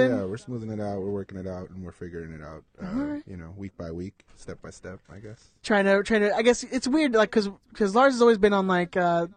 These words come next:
Speaker 2: the good side of F O, you know? We've
Speaker 1: Yeah,
Speaker 2: never really
Speaker 1: I mean
Speaker 2: given him problems much, and now with the whole, them,
Speaker 1: Well,
Speaker 2: this
Speaker 1: I
Speaker 2: whole incident.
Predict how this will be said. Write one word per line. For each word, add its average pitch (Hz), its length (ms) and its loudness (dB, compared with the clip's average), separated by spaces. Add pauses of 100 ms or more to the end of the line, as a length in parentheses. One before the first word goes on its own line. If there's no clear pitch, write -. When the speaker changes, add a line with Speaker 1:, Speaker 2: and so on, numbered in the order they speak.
(140)
Speaker 2:
the 233 100 0
good 214 180 4
side 175 280 4
of 165 160 0
F 170 240 0
O, 165 100 2
you 170 120 0
know? 185 260 -2 (720)
We've 196 80 -8
Speaker 1:
Yeah, 214 60 4
Speaker 2:
never 240 180 6
really 240 140 6
Speaker 1:
I 233 40 2
mean - 40 -2
Speaker 2:
given 226 220 6
him 214 80 4
problems 202 460 4
much, 196 500 2 (540)
and 190 80 0
now 190 180 4
with 185 120 2
the 196 80 2
whole, 185 180 2 (320)
them, 180 380 -2
Speaker 1:
Well, 180 100 -8
Speaker 2:
this 202 140 2
Speaker 1:
I - 80 -4
Speaker 2:
whole 190 100 4
incident. 185 500 0